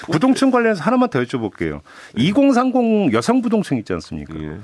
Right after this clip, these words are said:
Speaker 1: 이 여성 부동층이 단순히 그냥 정치 개혁 어떤 이런 이야기로 어필이 될 수가 있을까요?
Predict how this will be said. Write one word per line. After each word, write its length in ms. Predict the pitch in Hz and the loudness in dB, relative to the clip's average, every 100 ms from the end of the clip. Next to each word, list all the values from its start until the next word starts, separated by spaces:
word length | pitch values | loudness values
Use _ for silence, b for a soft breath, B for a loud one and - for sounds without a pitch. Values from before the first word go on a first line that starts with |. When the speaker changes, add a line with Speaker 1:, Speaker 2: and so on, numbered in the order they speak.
| - - | -16 -2
Speaker 1:
이 220 | 170 220 | 0 2
여성 340 | 127 240 262 | 2 2 2
부동층이 480 | 233 240 226 - 202 | 2 0 -2 -2 -2
단순히 500 | - 127 165 190 180 | -2 -4 -2 -2 -4
그냥 200 | - 160 | -2 -4
정치 340 | - 131 - 185 | -2 -4 -2 0
개혁 240 | 208 196 | 0 2
어떤 260 | 143 147 110 | 0 0 0
이런 260 | 147 214 | 2 2
이야기로 340 | 208 180 160 120 | 0 0 -2 -2
어필이 240 | - 170 | -2 -2
될 140 | 143 123 | -2 -6
수가 200 | - 95 | -10 -12
있을까요? 320 | - - | -12 -18